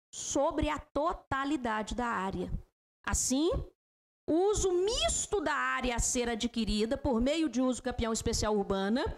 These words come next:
não impede seu reconhecimento judicial, se a porção utilizada comercialmente é destinada à obtenção do sustento do uso capiente de sua família.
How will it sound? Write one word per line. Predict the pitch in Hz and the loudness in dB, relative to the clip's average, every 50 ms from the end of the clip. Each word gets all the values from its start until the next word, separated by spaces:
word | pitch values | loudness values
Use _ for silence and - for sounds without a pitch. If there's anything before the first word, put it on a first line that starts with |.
| - - - - - - | -8 -14 -16 -16 -2 0
não | 294 339 403 415 403 415 427 440 | 2 2 4 4 2 2 2 2
impede | 453 440 440 - 330 330 339 359 320 370 349 | 0 0 -2 -2 -2 -2 -2 -2 -2 -2 -2
seu | - - 302 302 349 | 0 0 0 0 0
reconhecimento | - 302 311 311 - 302 294 294 294 294 - 247 254 277 294 - 311 | 0 -2 -2 0 0 0 2 2 2 0 2 0 0 0 2 0 2
judicial, | 269 294 294 247 320 330 - 302 285 277 302 311 277 240 | 2 2 2 2 0 0 0 0 0 0 0 0 0 0
se | - - - | 0 -2 -2
a | 285 | -4
porção | 285 - 302 262 - - - - 320 349 359 | -2 -2 -2 -2 0 0 0 0 0 2 0
utilizada | 349 - - 285 294 262 226 247 247 240 240 240 | 0 0 0 0 0 0 0 0 0 0 -2 -2
comercialmente | - 233 247 240 226 - 262 226 220 233 262 294 - 285 | 0 0 2 2 2 0 0 0 0 0 0 0 0 0
é | |
destinada | 233 269 302 285 - - 247 240 240 254 285 254 269 | 0 0 0 0 0 0 0 0 0 -2 -2 -2 0
à | 262 262 254 247 247 240 | 0 0 0 0 0 0
obtenção | 247 247 247 - 185 - - 269 240 226 - - 339 381 440 427 | 0 0 -2 -2 -6 -6 -6 -6 -4 -4 -2 0 0 0 0 0
do | 381 403 | -2 -2
sustento | - 370 349 - - - 262 277 294 - 269 | -2 -2 -4 -4 -4 -4 -4 -4 -4 -4 -4
do | 247 254 | -2 0
uso | 254 262 233 233 | 0 0 0 -2
capiente | - 247 233 - 220 208 220 262 262 - 277 | -4 -6 -4 -4 -2 -2 -2 -4 -4 -6 -6
de | 254 294 | -4 -4
sua | - - 254 240 | -2 -2 -2 -2
família. | - 269 285 269 233 208 202 - | 0 0 2 2 2 2 0 -4